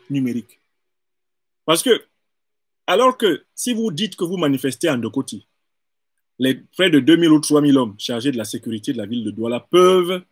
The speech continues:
axer essentiellement leurs forces sur Ndokoti et vous faire reculer. Mais si pendant que ça manifeste à Ndokoti, ça manifeste dans leur dos à Mbopi, ça manifeste dans leur dos à Akwa Bonanjo, ça manifeste dans leur dos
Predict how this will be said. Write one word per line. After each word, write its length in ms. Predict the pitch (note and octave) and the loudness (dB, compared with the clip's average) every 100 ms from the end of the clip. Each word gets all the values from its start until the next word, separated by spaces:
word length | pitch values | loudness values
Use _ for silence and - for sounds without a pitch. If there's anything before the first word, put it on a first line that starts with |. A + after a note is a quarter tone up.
| _ _ _ _ _ _ _ _ _ - | _ _ _ _ _ _ _ _ _ -4
axer 600 | F#3 - - A#3+ F#3+ - _ _ _ _ _ _ | -4 0 4 4 2 -2 _ _ _ _ _ _
essentiellement 580 | D#3+ D#3 D3+ D#3 D3+ F3+ | 2 2 2 2 2 4
leurs 220 | E3 D#3+ | 4 4
forces 240 | D#3 D3 - | 2 0 -2
sur 180 | - | -8
Ndokoti 460 | A2+ G#2+ C3 - G#2+ _ _ _ _ _ _ _ | -8 -6 -8 -8 -18 _ _ _ _ _ _ _
et 180 | C#3+ C3+ | 4 4
vous 120 | A#2+ | 4
faire 220 | E3+ D3+ B2+ | 2 2 2
reculer. 360 | G#2+ - - _ _ _ _ _ _ _ _ _ _ _ - | -2 -8 -8 _ _ _ _ _ _ _ _ _ _ _ -6
Mais 100 | D3+ | -6
si 160 | B3+ | -4
pendant 260 | E3 D#3+ F#3+ | -2 -2 -2
que 80 | E3 | -4
ça 160 | C3 | -4
manifeste 400 | A2+ A2+ D3+ D3+ | -4 -6 -6 -6
à 80 | A2+ | -8
Ndokoti, 480 | G#2 A#2 B2+ G#2+ - _ _ _ _ _ _ | -8 -8 -10 -12 -20 _ _ _ _ _ _
ça 140 | A#2+ | -6
manifeste 400 | A#2+ B2 F3 D#3 | -4 -4 -6 -6
dans 140 | A#2+ | -2
leur 220 | A#2 C#3 B2 | 0 0 0
dos 200 | B2 G#2 - | -6 -6 -12
à 80 | |
Mbopi, 420 | A2 G#2 G2+ F#2+ - _ _ _ _ | -8 -8 -10 -16 -20 _ _ _ _
ça 140 | - | 0
manifeste 420 | C#3 C#3 C#3 F3+ D3 | 2 4 2 0 -2
dans 120 | B2+ | 4
leur 200 | C#3+ C#3+ | 4 4
dos 260 | C3 A2+ - | 0 -6 -8
à 160 | A#2 A2+ | -6 -6
Akwa 240 | C#3+ A#2+ | -6 -10
Bonanjo, 420 | G#2+ G#2 G2 F#2 _ | -10 -10 -14 -20 _
ça 200 | - D3 | -2 2
manifeste 440 | D#3 D#3+ F3 F#3+ | 2 2 -2 -2
dans 140 | D3 | 2
leur 200 | D3 E3 | 4 4
dos 260 | D3 C3+ A2 | 4 0 0